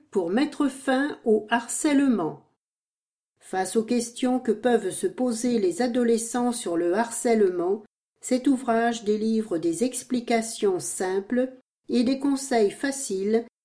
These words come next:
à mettre en œuvre. Il donne ainsi des clés aux victimes et aux témoins pour savoir comment agir,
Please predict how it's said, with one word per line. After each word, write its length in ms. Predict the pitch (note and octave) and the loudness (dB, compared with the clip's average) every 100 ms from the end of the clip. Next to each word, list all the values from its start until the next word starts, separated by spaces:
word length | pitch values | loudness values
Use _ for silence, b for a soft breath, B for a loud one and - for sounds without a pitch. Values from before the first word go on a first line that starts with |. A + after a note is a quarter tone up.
| _ | _
à 120 | A3 G#3 | -2 0
mettre 380 | B3 D4+ - | 2 0 0
en 180 | C4 A#3 | 0 4
œuvre. 500 | A3+ F3+ D#3+ D#3 D3 - _ _ _ C4 | 4 2 -2 -8 -12 -14 _ _ _ 4
Il 220 | C4+ B3+ | 4 6
donne 200 | D4+ C#4 | 4 6
ainsi 440 | A#3+ A#3+ - C4+ | 4 0 0 2
des 180 | G#3 F#3+ | 2 0
clés 540 | - A3 A3+ A#3 G#3+ | 0 4 4 4 0
aux 80 | E3+ | -2
victimes 760 | E3 C4+ - - G#3 G#3+ A#3 - | -2 -4 -4 -6 -2 0 0 0
et 120 | G3 | 2
aux 140 | F#3+ F3 | 2 2
témoins 640 | - B3+ A#3 G#3+ G#3 B3 - _ _ | 0 0 4 4 4 0 -4 _ _
pour 180 | - B3 | -4 -2
savoir 680 | - B3+ A#3 A#3+ A#3 A3+ - | 2 2 4 4 4 2 0
comment 340 | C4+ B3 A#3+ | 2 2 0
agir, 600 | G#3+ F#3+ F#3 G3+ G#3 A#3 | -2 -4 -2 0 2 2